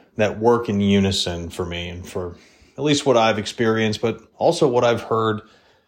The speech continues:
from a lot of other important figures out in the world. And that idea is staying the course. Well, one of the ideas is staying the course, and the other is being able to change.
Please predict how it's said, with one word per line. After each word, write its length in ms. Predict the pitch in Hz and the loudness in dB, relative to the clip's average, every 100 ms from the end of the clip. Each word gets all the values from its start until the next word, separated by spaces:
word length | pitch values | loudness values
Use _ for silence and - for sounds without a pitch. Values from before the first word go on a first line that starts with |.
| _ | _
from 160 | - 110 | -4 0
a 40 | |
lot 200 | 107 113 | 4 4
of 120 | 113 110 | 4 4
other 460 | 107 107 104 101 - _ _ _ _ - | 4 4 2 -2 -8 _ _ _ _ -4
important 500 | 104 - 117 104 101 | -4 0 -2 -2 -2
figures 420 | 117 98 95 90 | -2 0 0 0
out 160 | 95 | 0
in 60 | 95 | 0
the 80 | 95 | -4
world. 420 | 90 90 87 - - _ _ _ _ _ | 0 0 -2 -6 -18 _ _ _ _ _
And 80 | 107 131 | -2 2
that 80 | |
idea 640 | 156 139 120 117 113 110 - - | 4 4 2 4 4 2 -4 -6
is 200 | 101 - | -2 -2
staying 440 | - 127 127 123 | 2 2 2 2
the 80 | 107 | 0
course. 640 | - 127 185 220 - - _ _ _ _ | 2 2 2 0 -6 -10 _ _ _ _
Well, 140 | 90 85 | -10 -4
one 220 | 110 110 | 0 0
of 120 | 92 | 0
the 120 | 101 | -2
ideas 360 | 95 101 101 98 | 0 0 0 -2
is 80 | 101 | -4
staying 320 | 123 120 113 | 0 0 0
the 80 | 104 | -2
course, 480 | 117 113 107 - - _ _ _ _ - | 0 0 -2 -6 -14 _ _ _ _ -4
and 140 | 110 | 0
the 120 | 110 | 4
other 460 | 127 131 117 110 - _ _ _ _ _ _ _ - | 4 4 2 0 -4 _ _ _ _ _ _ _ -6
is 140 | 107 | -2
being 300 | 104 143 147 | 2 2 4
able 280 | 135 127 107 | 4 4 0
to 60 | 95 | -2
change. 720 | - 120 104 87 - - | 0 2 0 -2 -10 -14